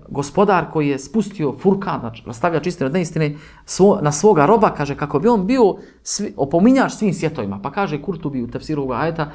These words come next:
"Ova riječ alemin, svim svjetovima." Kaže, odnosi se na džine ili na ljude. Znači, pa on je poslan i džinima i ljudima, jel? Džinima i ljudima. Također, dakle, braćo,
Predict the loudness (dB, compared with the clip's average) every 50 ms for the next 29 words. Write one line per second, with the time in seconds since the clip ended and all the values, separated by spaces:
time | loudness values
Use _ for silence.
0 | -14 -10 -4 -2 2 4 4 2 2 0 -2 2 4 4 4 4 2 2 2 0
1 | 0 -4 -6 -2 -2 0 0 2 2 0 0 2 -2 -2 -2 -4 -6 -8 -14 -20
2 | -20 -10 -6 -2 0 2 2 2 2 0 -2 0 0 0 0 0 -2 -10 -20 _
3 | _ -20 -20 _ _ _ _ -6 -4 -4 0 2 2 2 2 2 2 0 0 0
4 | 0 0 0 -2 -4 -6 -8 -12 -16 -20 _ _ _ -14 -12 -10 -10 -8 -6 -6
5 | -4 -4 -4 -6 -6 -8 -8 -8 -6 -6 -4 -2 0 0 2 2 2 0 0 -2
6 | -2 -4 -6 -10 -14 -16 -16 -18 -18 -18 -20 _ _ _ _ _ -8 -4 -2 -2
7 | 0 -2 -2 -4 -6 -8 -10 -14 -16 -20 _ _ _ _ _ _ _ -20 _ _
8 | -4 -4 -2 0 2 2 4 4 4 2 2 2 0 0 -2 -4